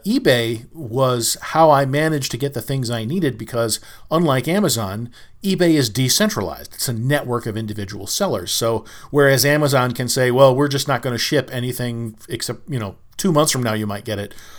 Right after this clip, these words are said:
but unless it's a household essential, we're not shipping it because we have too much shipping going on right now." Well, an eBay seller is just an individual. He needs to make his money, so he's gonna ship to you. So I bought,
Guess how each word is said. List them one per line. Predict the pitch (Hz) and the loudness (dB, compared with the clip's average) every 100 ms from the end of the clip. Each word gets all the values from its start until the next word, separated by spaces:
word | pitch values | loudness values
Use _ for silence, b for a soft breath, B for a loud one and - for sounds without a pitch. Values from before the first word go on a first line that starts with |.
| B | B
but | 135 | 2
unless | 135 135 147 | 2 4 2
it's | 151 131 | 2 0
a | |
household | 117 139 135 135 117 | 4 4 4 0 0
essential, | - 135 135 117 | -2 -2 0 -2
we're | 113 | -2
not | 113 110 110 - | -2 -4 -6 -8
shipping | - 143 110 | -6 -4 -4
it | 104 - | -8 -10
because | 104 104 | -10 -8
we | 107 | -6
have | 104 101 | -6 -6
too | 120 | -6
much | 104 95 | -6 -4
shipping | 107 95 90 | -6 -8 -14
going | 90 - | -14 -14
on | - - | -14 -14
right | 69 | -14
now." | - - B B B B | -16 -18 B B B B
Well, | 180 131 110 110 | 4 4 4 -4
an | 107 | -2
eBay | 156 120 107 | -2 0 -2
seller | - 104 127 | -2 0 2
is | 127 - | 0 0
just | - | -6
an | 110 | -6
individual. | 110 104 151 139 127 147 | -6 -2 -2 0 -2 -2
He | 113 | -4
needs | 120 120 110 | -4 -4 -6
to | 110 | -6
make | 104 104 | -6 -8
his | 92 | -6
money, | 165 190 165 | -4 -4 -6
so | - 101 | -6 -6
he's | 113 | -8
gonna | 117 101 | -8 -8
ship | - 196 - | -6 -6 -8
to | 90 | -10
you. | - | -10
So | 101 | -6
I | 113 | -4
bought, | 185 139 113 | 2 2 2